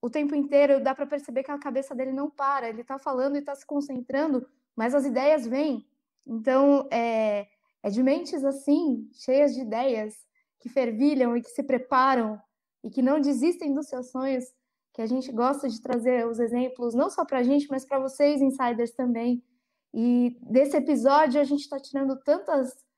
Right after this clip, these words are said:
é, boas ideias, tantas soluções de página em branco e percebendo que as páginas em branco são as que fazem as coisas acontecerem, né? Então, isso é tão legal de ver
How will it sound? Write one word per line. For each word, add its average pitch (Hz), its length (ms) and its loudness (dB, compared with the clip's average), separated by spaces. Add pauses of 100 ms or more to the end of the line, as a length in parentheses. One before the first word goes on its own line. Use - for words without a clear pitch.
(440)
é, 214 340 -4
boas 226 760 2 (420)
ideias, 226 760 -2 (460)
tantas 285 580 -2 (160)
soluções 285 680 -2
de 262 60 -4
página 254 440 -2
em 247 80 -6
branco 247 680 -4 (340)
e 247 160 -2 (340)
percebendo 277 500 2
que 285 120 -2
as 277 120 -6
páginas 285 500 2
em 269 100 2
branco 285 520 -2 (260)
são 277 280 0
as 285 100 -4
que 285 120 -6
fazem 254 440 -4
as 247 120 -10
coisas 262 280 -2
acontecerem, 262 880 -4
né? 233 240 -6 (520)
Então, 240 640 0
isso 262 400 0
é 247 120 0
tão 339 360 0
legal 285 280 -2
de 233 120 -6
ver 240 360 -6